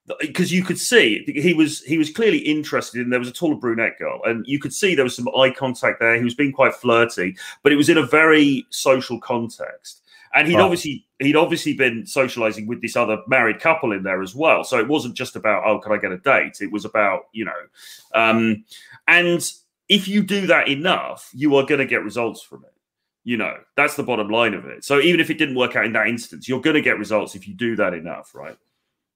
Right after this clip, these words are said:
Speaker 2: I agree. And, and actually, just a qu-, a comment here. What, what do you think about this, Troy? Troy, I cold approached day game about twelve wom-, women over the last two weeks. I got nowhere. When does one give up?
Speaker 1: Well,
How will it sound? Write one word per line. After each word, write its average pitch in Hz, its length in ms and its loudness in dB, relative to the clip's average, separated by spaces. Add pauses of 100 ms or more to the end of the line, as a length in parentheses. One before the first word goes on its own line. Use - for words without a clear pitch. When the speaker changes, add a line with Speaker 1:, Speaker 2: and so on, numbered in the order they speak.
Speaker 2:
I 131 140 4
agree. 107 380 0 (100)
And, 139 180 2
and 147 160 4
actually, 147 340 2
just 123 220 -2
a 110 60 -2
qu-, - 240 -12
a - 80 -8
comment 107 340 -4
here. 98 540 2
What, 110 180 -2
what 107 180 0
do 104 60 -6
you 98 60 -6
think 98 180 -6
about 92 220 2
this, 95 180 -4
Troy? 95 260 -4 (1000)
Troy, 143 320 8
I 120 100 8
cold 139 240 4
approached 110 380 2
day 117 200 4
game 107 180 2
about 101 280 2
twelve 107 340 2
wom-, 101 400 -2
women 104 260 -2
over 92 180 -2
the 98 100 -2
last 92 260 0
two 95 160 -6
weeks. 95 240 -8
I 87 80 -6
got 95 180 -6
nowhere. 95 460 2
When 98 200 2
does 90 200 -4
one 87 180 -4
give 90 160 -4
up? 87 220 -2 (1700)
Speaker 1:
Well, 196 440 6